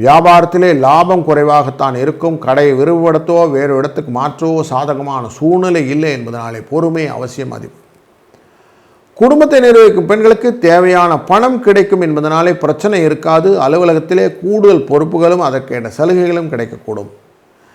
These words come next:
இன்றைய நாள் உங்களுடைய நாளை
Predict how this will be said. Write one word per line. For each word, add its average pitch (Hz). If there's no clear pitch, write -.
இன்றைய 214
நாள் 202
உங்களுடைய 185
நாளை 196